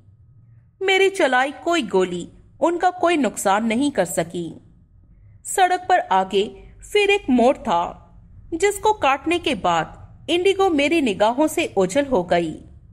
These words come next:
असहाय भाव से गर्दन हिलाता मैं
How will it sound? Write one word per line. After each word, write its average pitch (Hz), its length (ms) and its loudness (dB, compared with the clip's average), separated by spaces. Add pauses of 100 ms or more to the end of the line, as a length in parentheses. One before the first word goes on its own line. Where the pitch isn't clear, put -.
(600)
असहाय 254 540 2
भाव 226 360 -2
से 180 360 -6 (360)
गर्दन 381 400 0
हिलाता 254 500 2
मैं 175 380 -2